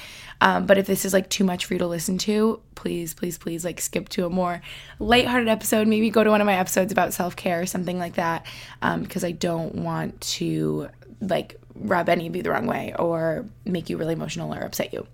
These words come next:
Um, but hopefully this will be more, like, positive, lighthearted, well, not really lighthearted, <laughs> but, like, I, and I'm warning you, I probably will get emotional because I remember the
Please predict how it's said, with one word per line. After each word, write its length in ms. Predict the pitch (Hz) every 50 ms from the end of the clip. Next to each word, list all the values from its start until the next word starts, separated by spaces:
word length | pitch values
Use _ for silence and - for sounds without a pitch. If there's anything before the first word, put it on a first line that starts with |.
| - - - - - - - - - - - - -
Um, 260 | - 226 196 190 190 185
but 120 | - -
hopefully 300 | 190 214 208 196 208 196
this 160 | 185 190 -
will 80 | 196 180
be 120 | 185 180
more, 280 | 175 175 165 165 165 160
like, 260 | 165 160 143 - - - - - - - - - - - - - - - - - - - -
positive, 840 | - - 233 240 226 - 214 226 233 226 214 214 214 208 202 196 - -
lighthearted, 1080 | - 202 196 196 196 185 185 - 175 - - 190 185 185 185 190 185 180 180 180 170 -
well, 220 | 196 196 190 185
not 180 | 196 214 214 202
really 160 | 202 196 180
lighthearted, 600 | 170 170 170 165 180 175 190 196 196 196 247 226 196 - -
<laughs> 140 | - - -
but, 200 | 226 214 - -
like, 300 | 214 214 202 196 196 - - - - - - - - - -
I, 80 | 247
and 240 | 247 - - 233 240
I'm 180 | 240 240 247 220
warning 360 | 208 202 190 190 196 196 202
you, 160 | 208 202 196
I 120 | 196 190
probably 360 | 185 - 208 185 175 180 190 185
will 180 | 180 180 175
get 140 | 175 190 180
emotional 440 | 175 170 170 180 180 - 220 208 208
because 240 | 190 190 - 202 180
I 60 | 175
remember 280 | 170 170 170 175 175
the 180 | 170 180 175